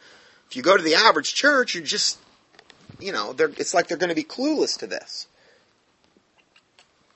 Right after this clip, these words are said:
So if we go further, they're exposing themselves to be the hirelings that they are. And also, where their true allegiance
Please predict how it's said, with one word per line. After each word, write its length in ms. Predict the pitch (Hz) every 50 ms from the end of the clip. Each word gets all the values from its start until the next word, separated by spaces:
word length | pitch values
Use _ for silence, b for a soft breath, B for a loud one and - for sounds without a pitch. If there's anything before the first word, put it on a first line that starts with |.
| _ _ _ _ _ _ _ _ _ _ - _ _ _ _ _ _ b b b b b b b b b
So 220 | b - - 139 139
if 100 | 139 -
we 60 | 165
go 120 | 156 160
further, 500 | 147 - - 202 214 214 160 131 143 165 170 _ _ _ _ _ _ _ _ _ _ _ _ _ _ _ _ _ _ _ _ _ _ - - -
they're 140 | - 147
exposing 460 | 147 - - - 175 165 175 180 185 175
themselves 340 | 175 160 - 175 160 147
to 60 | 143 147
be 60 | 139
the 60 | 139
hirelings 380 | 135 143 135 131 131 127 117 -
that 140 | 123 -
they 100 | - 117
are. 340 | 117 131 156 180 196 196 196 - _ _ _ _ _ _ _ _ _ _ b b b b b b b b b b b b b
And 140 | 160 170 151
also, 600 | 170 202 247 262 - - 202 170 151 147 143 - - _ _ _ _ _ _ _ _ _ _ _ _ _ _ _ _ _ _ _ _ - _ - -
where 220 | - 147 165 185 180
their 120 | 156 135
true 240 | - - - 185 165
allegiance 680 | 147 156 170 190 170 - 110 98 95 - - - -